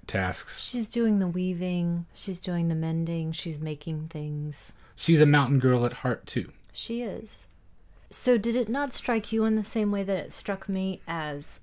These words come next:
Speaker 2: female sacrifice? Loss of identity, loss of property?
Speaker 1: No, it definitely struck me as that. But again, it's like you mentioned, it's not from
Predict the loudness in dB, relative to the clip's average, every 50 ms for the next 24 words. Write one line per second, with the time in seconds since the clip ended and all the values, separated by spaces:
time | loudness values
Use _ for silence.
0 | -14 -20 -20 -20 -2 2 4 6 6 6 4 4 2 0 -2 -4 -6 -4 -2 -2
1 | -2 -4 -6 -6 -6 -6 -6 -4 -2 -2 -2 -2 -2 -4 -6 -6 -8 -10 -10 -12
2 | -14 -16 -20 -20 -20 -20 -20 -20 -20 -20 -20 -16 -6 0 0 2 2 0 -2 -6
3 | -6 -2 -2 -2 -2 0 0 0 0 0 0 0 -2 -2 -2 -2 -2 -2 -2 -2
4 | -4 -8 -10 -10 -10 -8 -8 -10 -10 -14 -16 -20 -20 -20 -20 -20 _ -8 -4 -4
5 | -4 -2 -2 -2 -2 -2 -2 -2 -2 -4 -6 -12 -18 -20 -20 -20 -20 -20 -20 -20
6 | -20 -20 -20 -20 -20 -8 2 6 8 8 10 10 8 6 6 6 6 6 6 4
7 | 2 2 2 -2 -4 -4 -2 0 0 0 0 0 -2 -2 -2 -2 -4 -2 -2 -2
8 | -2 -2 -4 -8 -14 -2 2 4 6 6 6 6 6 8 8 8 6 6 2 0
9 | -4 -12 -4 0 0 2 6 8 8 8 8 6 6 6 8 8 6 6 4 2
10 | 0 0 -2 -2 -6 -4 0 2 4 6 6 6 4 2 -2 0 2 2 4 4
11 | 4 2 2 0